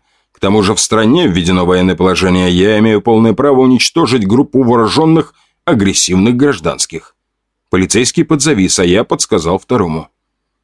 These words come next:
«Ты арестуй этого, потом его допросят. Возможно, он соучастник или как-то связан с террористами». Посмотрев на напарника, указал рукой на его товарища с пистолетом в руках. «Миш, э, положи оружие на землю», — вдруг сказал напарник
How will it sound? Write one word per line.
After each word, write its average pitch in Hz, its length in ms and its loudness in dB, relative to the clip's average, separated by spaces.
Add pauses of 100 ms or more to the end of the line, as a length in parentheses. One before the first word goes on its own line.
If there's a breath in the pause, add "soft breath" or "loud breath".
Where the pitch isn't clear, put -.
(160)
«Ты 117 100 0
арестуй 127 420 2
этого, 80 540 -2
потом 107 320 -2
его 92 200 2
допросят. 98 500 -2 (460 soft breath)
Возможно, 117 460 2
он 95 80 -2
соучастник 113 680 -2
или 98 200 2
как-то - 280 -4
связан 101 400 0
с - 120 -2
террористами». 80 680 -4 (440)
Посмотрев 87 520 -2
на 85 80 -4
напарника, 113 540 0
указал 82 460 0
рукой 98 320 0
на 131 80 2
его 87 200 2
товарища 104 520 0
с - 100 -4
пистолетом 82 560 -2
в 104 40 2
руках. 80 440 -4 (960)
«Миш, 90 460 -4
э, 80 400 -10
положи 147 400 0
оружие 87 380 0
на 90 140 0
землю», — 80 460 -8 (460)
вдруг 80 300 -2
сказал 85 360 -2
напарник 123 540 -2